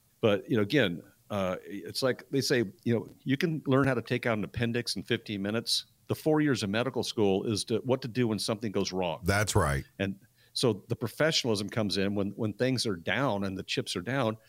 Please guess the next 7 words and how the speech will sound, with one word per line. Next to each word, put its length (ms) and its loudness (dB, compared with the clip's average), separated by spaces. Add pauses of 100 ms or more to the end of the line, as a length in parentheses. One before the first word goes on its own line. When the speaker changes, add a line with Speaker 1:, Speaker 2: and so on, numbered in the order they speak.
(220)
Speaker 1:
How 220 2
is 120 4
your 100 0
account 340 -2
being 340 0 (180)
managed 500 0
properly 680 0